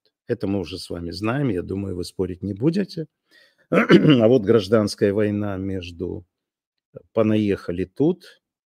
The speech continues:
говорю я, как они их называют, и теми, кто живут, э,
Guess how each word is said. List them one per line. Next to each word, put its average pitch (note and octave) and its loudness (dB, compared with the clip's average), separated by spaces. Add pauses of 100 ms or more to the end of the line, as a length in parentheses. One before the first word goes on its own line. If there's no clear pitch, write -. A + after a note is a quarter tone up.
(720)
говорю G#2 0
я, G2 -2
как - -10
они F#2+ -4
их - -14
называют, F2+ -6 (560)
и G2 -6
теми, G#2 -2
кто F#2+ -6
живут, F2+ -6
э, E2+ -8